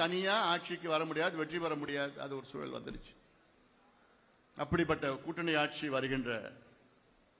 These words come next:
சட்டமன்ற தேர்தலில் அதில் பாட்டாளும் கட்சி நீங்க எவ்வளோ எவ்வளோ வேகமா வேலை செய்றீங்களோ, எவ்வளோ எவ்வளோ அர்ப்பணிப்போடு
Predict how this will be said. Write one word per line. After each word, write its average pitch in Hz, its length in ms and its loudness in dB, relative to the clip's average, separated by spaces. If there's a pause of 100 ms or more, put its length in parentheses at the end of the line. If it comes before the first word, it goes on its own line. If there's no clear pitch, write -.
(160)
சட்டமன்ற 127 360 -2
தேர்தலில் 147 640 0 (800)
அதில் 113 240 -4 (640)
பாட்டாளும் 135 460 2
கட்சி 127 240 -6 (600)
நீங்க 107 160 -6 (160)
எவ்வளோ 147 340 2
எவ்வளோ 151 160 6 (140)
வேகமா 135 420 0
வேலை 117 260 0
செய்றீங்களோ, 110 380 -4 (120)
எவ்வளோ 175 260 0
எவ்வளோ 151 180 0 (140)
அர்ப்பணிப்போடு 117 540 -6